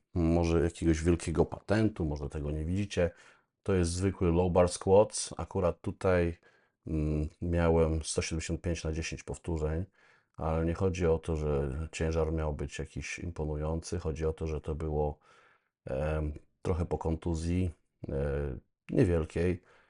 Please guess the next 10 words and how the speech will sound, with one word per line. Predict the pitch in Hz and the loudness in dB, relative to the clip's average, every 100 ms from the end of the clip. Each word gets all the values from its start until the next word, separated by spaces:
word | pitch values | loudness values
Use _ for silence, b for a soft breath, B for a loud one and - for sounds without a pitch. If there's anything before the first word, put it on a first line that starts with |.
| b _ - | b _ -4
No | 101 95 | 2 2
i | |
tak | 90 85 - - _ | 4 0 -2 -18 _
po | 92 | -6
prostu | 90 85 - 87 | 0 0 0 -6
trening, | 92 87 85 80 - - - - | 0 2 2 0 -6 -14 -12 -8
mm, | 78 73 78 76 80 - | -6 -4 -4 -4 -4 -6
jak | 87 | -8
tu | - | -4
napisałem, | 85 80 - 85 85 82 | -6 -4 -2 2 2 2